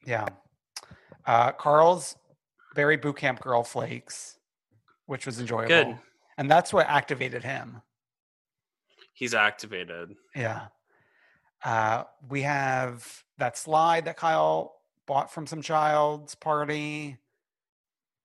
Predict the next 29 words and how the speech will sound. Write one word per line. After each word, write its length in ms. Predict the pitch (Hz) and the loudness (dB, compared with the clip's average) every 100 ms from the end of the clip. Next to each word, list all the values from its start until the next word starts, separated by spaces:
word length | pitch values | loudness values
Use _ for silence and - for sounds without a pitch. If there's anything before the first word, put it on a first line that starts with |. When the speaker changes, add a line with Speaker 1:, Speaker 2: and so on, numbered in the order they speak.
| - | -18
Speaker 1:
We 100 | - | -6
have 80 | 131 | 2
Speaker 2:
That's 200 | 147 143 | 4 4
Speaker 1:
anim- 100 | 139 | 2
Speaker 2:
such 280 | 180 143 175 | 2 2 2
a 60 | 214 | 2
fun 260 | 226 202 | 4 2
thing 280 | 196 131 123 | 2 -2 -2
because 340 | 139 139 131 127 | -4 -6 -6 0
my 160 | 131 | 0
sister, 480 | 127 - 127 - 135 | 0 -2 -4 -4 -4
so 160 | - 135 | -4 -2
my 140 | 135 | -2
sister, 640 | 120 123 - 139 139 135 - | -2 -6 -4 0 0 0 -2
when 200 | 131 120 - | -4 -4 -4
she 160 | - | -2
still 200 | 113 - | -2 -2
lived 180 | 120 117 | -4 -4
in 120 | 117 | -6
Georgia 340 | 110 107 104 117 | -2 -2 0 -2
before 340 | 117 - 117 | -4 -4 -4
she 120 | 110 | -2
moved 140 | 117 110 | -4 -2
to 40 | |
Colorado, 640 | 110 110 104 101 107 110 117 - - - | 0 2 4 2 2 0 -2 -12 -16 -6
used 320 | 123 117 - | 0 2 2
to, 80 | - | 4
like, 340 | 131 127 113 - | 6 6 4 2
plan, 540 | 123 113 110 110 107 | 4 6 6 4 0